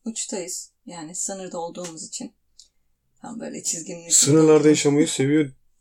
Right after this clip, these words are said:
Speaker 2: olabilir miyiz?
Speaker 1: Olabilir.
Speaker 2: Yok, yok, alakası yok. Yani Enfield'in neresi sınır olabilir? En fazla Adana dürüm. <laughs> Falan yani.
Speaker 1: Yani.
Speaker 2: Neyse. Ha, bir de bu arada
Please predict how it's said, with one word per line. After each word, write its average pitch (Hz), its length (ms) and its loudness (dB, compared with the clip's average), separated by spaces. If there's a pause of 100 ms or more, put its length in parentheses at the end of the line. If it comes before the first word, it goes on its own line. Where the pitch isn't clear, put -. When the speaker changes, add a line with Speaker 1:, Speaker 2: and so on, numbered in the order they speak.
(420)
Speaker 2:
olabilir 123 320 0
miyiz? 104 360 -8 (500)
Speaker 1:
Olabilir. 165 520 -14
Speaker 2:
Yok, 101 300 -8
yok, - 180 -14
alakası - 460 -18
yok. - 160 -20
Yani 98 200 -14
Enfield'in 101 460 -6
neresi 95 320 -8
sınır 90 140 -10
olabilir? 85 500 -12 (360)
En 113 160 -4
fazla 131 360 -4
Adana 127 340 -2
dürüm. 95 260 -10
<laughs> - 1800 -20
Falan 147 240 -8
yani. - 260 -8 (500)
Speaker 1:
Yani. 294 260 -12 (680)
Speaker 2:
Neyse. - 360 2 (540)
Ha, 127 180 0
bir 117 80 -2
de 143 120 2
bu 143 120 6
arada 156 340 2